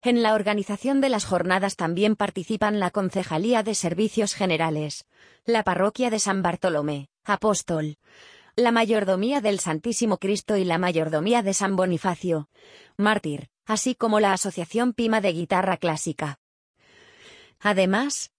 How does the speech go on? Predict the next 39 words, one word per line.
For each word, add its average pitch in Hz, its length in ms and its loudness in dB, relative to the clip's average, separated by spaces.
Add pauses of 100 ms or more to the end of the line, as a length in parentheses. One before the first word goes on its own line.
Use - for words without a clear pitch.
las 214 240 0
actividades 202 640 -2
programadas 190 800 0
cuentan 208 440 0
con 196 200 0
la 180 80 0
colaboración 180 680 0
económica 202 600 0
de 190 80 2
la 185 140 0
Diputación 180 640 -2
de 208 140 2
Alicante 196 520 0
a 196 60 2
través 185 380 -2
de 185 80 2
una 214 220 2
subvención 185 640 -2
correspondiente 202 880 0
a 208 60 2
las 190 200 0
ayudas 202 440 0
de 190 100 2
dos 175 180 2
mil 208 160 2
veintiuno 190 640 2
para 185 260 0
actividades 196 680 -2
de 208 100 2
los 196 160 0
museos 185 480 0
reconocidos 190 640 0
por 202 220 2
la 170 120 0
Consellería 196 720 0
de 190 100 0
la 180 120 0
Generalitat 180 640 0
Valenciana. 165 800 -2